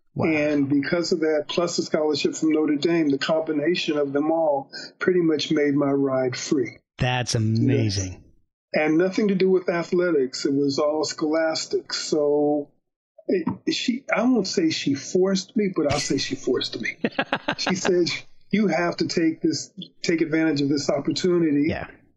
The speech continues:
Speaker 2: Because, you know, you, you're a young man and you'll have your whole life ahead of you. I was mad at the time,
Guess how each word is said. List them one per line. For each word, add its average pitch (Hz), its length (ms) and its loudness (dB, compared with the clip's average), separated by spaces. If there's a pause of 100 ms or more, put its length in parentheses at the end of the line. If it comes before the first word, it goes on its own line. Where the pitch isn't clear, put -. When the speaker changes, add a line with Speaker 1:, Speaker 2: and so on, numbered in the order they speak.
Speaker 2:
Because, 190 560 0
you 208 120 2
know, 185 120 4
you, 180 380 -2
you're 190 340 2
a 180 40 2
young 175 300 2
man 165 280 2
and 147 100 2
you'll 147 120 2
have 147 240 0
your 147 120 0
whole 147 200 2
life 143 420 -2 (140)
ahead 156 240 -2
of 143 140 -2
you. 160 140 0 (380)
I 143 120 0
was 147 280 0
mad 160 420 2
at 175 160 -2
the 185 100 2
time, 180 560 0